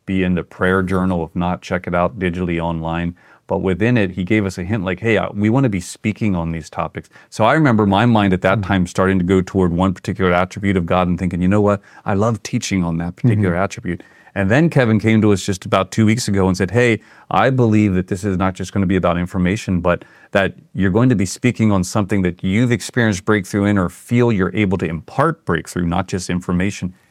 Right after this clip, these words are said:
Speaker 1: And man, as soon as he did it, I was, first, my first thought was like, "Well, shucks, I'm not, might not be able to do the same topic, al-, 'cause I,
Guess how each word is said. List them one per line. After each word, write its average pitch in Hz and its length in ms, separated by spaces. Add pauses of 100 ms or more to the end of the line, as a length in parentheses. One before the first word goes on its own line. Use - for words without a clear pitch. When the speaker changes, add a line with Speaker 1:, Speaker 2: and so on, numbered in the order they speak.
(120)
Speaker 1:
And 95 180
man, 135 300
as 101 140
soon 156 220
as 156 100
he 131 80
did 151 180
it, 110 100
I 98 60
was, 98 240
first, - 260
my 123 120
first 160 260
thought 135 140
was 101 100
like, 90 160 (580)
"Well, 101 480 (560)
shucks, 139 480
I'm 110 200
not, 139 240
might 151 220
not 151 200
be 139 100
able 135 120
to 120 60
do 131 120
the 110 80
same 180 280
topic, 113 360
al-, 113 100
'cause 110 240
I, 104 340